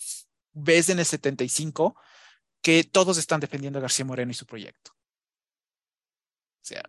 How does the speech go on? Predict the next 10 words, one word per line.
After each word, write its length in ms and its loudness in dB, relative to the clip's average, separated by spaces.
a 120 -2
pesar 360 4
de 80 2
que 180 2
hay 140 4
algunos 400 -4
que 80 -10
se 100 -4
hayan 160 0
pronunciado 1200 0